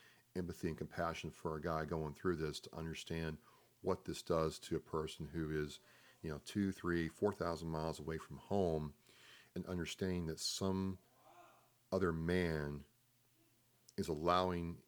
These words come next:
his children to call that guy father. I don't care where you're from, that's wrong. And that does something to these guys that make them do things that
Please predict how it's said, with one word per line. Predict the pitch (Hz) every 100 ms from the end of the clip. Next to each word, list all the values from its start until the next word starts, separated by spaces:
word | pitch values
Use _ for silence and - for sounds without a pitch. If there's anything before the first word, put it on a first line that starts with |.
| _
his | - 127 -
children | - - 117 80
to | 76
call | - - 87 87 85 78
that | 87 90 95
guy | 82 80 80
father. | - 78 71 - - - - _ _ _ _ -
I | 107
don't | 117 -
care | 104 87
where | 87
you're | 87 78
from, | - 80 78
that's | 80 87 - -
wrong. | 76 76 73 _ -
And | 80
that | 104 120 80 80
does | 92 92 -
something | 85 78 76
to | -
these | 76 73
guys | 78 78 - - - - _ _
that | - -
make | 87 98 -
them | 90
do | 90 90
things | - 92 85 80 78
that | 85 76